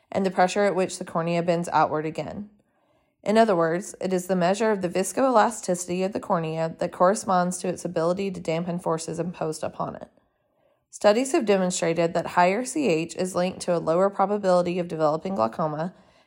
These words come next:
and a higher maintained visual field index over time, with current thoughts suggesting that C H mimics the flexibility within the lamina cribosa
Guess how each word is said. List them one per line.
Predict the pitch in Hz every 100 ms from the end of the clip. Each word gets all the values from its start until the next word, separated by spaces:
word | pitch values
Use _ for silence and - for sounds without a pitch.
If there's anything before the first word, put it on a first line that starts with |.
| -
and | 180
a | 175
higher | 180 185 208
maintained | 196 190 185 175 175 170
visual | 170 196 -
field | 190 170 160
index | 156 160 156 - -
over | 170 165
time, | - - - 233 _ _ _ _ _ _ _
with | 190 -
current | 220 247 262
thoughts | 202 180 - -
suggesting | 185 175 175 165 160 175 -
that | 180 117
C | - 202
H | 196 196
mimics | 185 180 175 - -
the | 185
flexibility | 180 170 - 214 196 190 196
within | 202 185 160 175
the | 208
lamina | 185 185 202 233
cribosa | 262 226 156 - 156 175